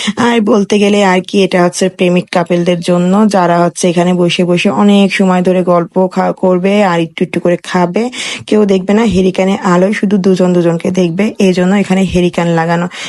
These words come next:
কিন্তু ভাই, এই সমাজে এসে কি আর হেরিকানে আমাদের চলে? আমাদের তো মানুষ বাঁশ দিয়ে শেষ করে দিচ্ছে, আর এদিকে হচ্ছে হেরিকান। তো ভালোই হয়েছে, হেরিকান তো এখন আর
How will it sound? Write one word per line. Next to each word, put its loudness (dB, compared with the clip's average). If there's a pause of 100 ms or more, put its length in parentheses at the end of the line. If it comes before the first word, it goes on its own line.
কিন্তু 0
ভাই, 2
এই 0
সমাজে 0
এসে 0
কি 2
আর 0
হেরিকানে 0
আমাদের 2
চলে? 0
আমাদের 0
তো -4
মানুষ 0
বাঁশ 0
দিয়ে 2
শেষ 0
করে 0
দিচ্ছে, 0
আর 2
এদিকে -2
হচ্ছে -2
হেরিকান। -2 (320)
তো 2
ভালোই 2
হয়েছে, 0
হেরিকান 2
তো 0
এখন 0
আর 2